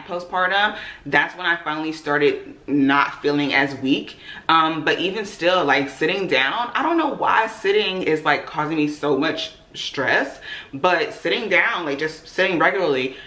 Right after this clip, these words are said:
causes me a, was causing me a lot of stress. But now everything's a lot better. But I, I just wanted to kinda mention that muscle weakness is, is something that you can probably experience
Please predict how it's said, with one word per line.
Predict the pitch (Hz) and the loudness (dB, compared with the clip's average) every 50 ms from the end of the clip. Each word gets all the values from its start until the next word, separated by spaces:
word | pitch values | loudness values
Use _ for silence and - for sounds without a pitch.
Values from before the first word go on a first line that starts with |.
| - - - | -20 -20 -18
causes | - - 175 175 175 175 170 165 | -6 -2 0 0 0 -2 -4 -6
me | 165 160 156 151 - | -2 -2 0 0 0
a, | 143 143 139 - - - | 0 -2 -2 -4 -4 2
was | 143 143 139 - | 2 2 2 2
causing | - 170 175 175 170 170 | -2 0 0 2 2 2
me | 156 139 | 2 2
a | 120 123 | 2 2
lot | 127 127 127 | 2 2 2
of | 123 | 0
stress. | - - 135 131 120 - | -2 0 0 0 0 0
But | - - 143 - 139 | 0 -2 -2 0 2
now | 160 196 226 220 160 | 2 4 4 4 2
everything's | 156 - 156 156 151 143 | 2 0 -2 -4 -4 -2
a | 127 | -2
lot | 127 107 110 120 | -2 -2 0 0
better. | 131 131 135 139 139 | 2 4 6 4 4
But | - 131 131 - | 4 4 4 4
I, | 139 143 139 - - 139 143 | 4 2 0 0 -4 -4 -4
I | |
just | 139 151 170 175 | -4 -6 -8 -6
wanted | 190 190 190 185 156 | -4 -4 -4 -4 -4
to | - | -2
kinda | 170 160 143 131 127 117 - - 131 | 0 0 0 0 -2 -4 -8 -6 -4
mention | 131 127 135 139 135 - 156 170 185 185 185 - - - - | -4 -2 -2 -2 -2 -2 -2 -2 -4 -4 -8 -12 -14 -8 -2
that | 143 156 147 | 0 0 2
muscle | 131 139 147 185 190 | 2 -2 -2 -2 -2
weakness | 185 180 180 180 185 185 151 | -2 -2 -2 -4 -6 -4 -4
is, | 151 139 - - - - | -4 -4 -4 -4 -4 -4
is | 147 - | -4 -2
something | - 151 151 - 147 139 | -4 -6 -4 -2 0 0
that | 139 127 123 | 0 0 0
you | 135 139 | -2 -2
can | 139 135 | -2 -4
probably | 135 127 127 131 131 131 131 | -2 0 0 2 4 4 4
experience | 131 131 - - - 117 117 127 147 185 214 202 - | 4 2 -2 -8 -10 -10 -6 -4 -2 -2 -2 -4 -6